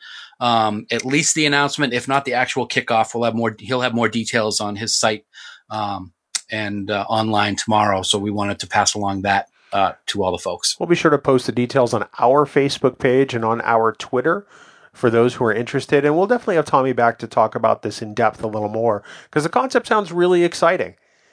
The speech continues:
Speaker 2: You know, it
Speaker 1: It
Speaker 2: sounds
Speaker 1: does.
Speaker 2: like something that we as Star Trek fans could get behind. And I'm all for original content.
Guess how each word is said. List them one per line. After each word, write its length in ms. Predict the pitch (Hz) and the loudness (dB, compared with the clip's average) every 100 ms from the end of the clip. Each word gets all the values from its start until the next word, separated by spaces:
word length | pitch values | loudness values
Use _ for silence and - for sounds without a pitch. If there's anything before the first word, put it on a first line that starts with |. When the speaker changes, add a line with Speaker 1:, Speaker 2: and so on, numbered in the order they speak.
| _ | _
Speaker 2:
You 80 | 135 | -4
know, 60 | 139 | -2
it 60 | |
Speaker 1:
It 40 | 139 | 0
Speaker 2:
sounds 120 | 170 | 0
Speaker 1:
does. 40 | 175 | 0
Speaker 2:
like 120 | 170 | 0
something 260 | 160 160 156 | 0 0 -2
that 100 | 127 | 0
we 160 | 135 | 2
as 100 | 135 | 0
Star 220 | - 123 | 2 0
Trek 180 | 120 120 | 2 -2
fans 320 | - 120 117 | -2 -2 -2
could 140 | - 113 | -2 0
get 160 | 120 | 2
behind. 300 | 120 113 117 | 2 2 0
And 100 | 113 - | -2 0
I'm 260 | 147 202 | 0 0
all 360 | 214 151 160 170 | -2 0 0 0
for 580 | - - 165 165 139 135 | -4 0 2 4 4 4
original 800 | 131 117 120 131 135 131 123 117 - | 0 -2 -6 -4 -2 0 -2 -4 -4
content. 500 | 127 110 - - | -2 -2 -6 -14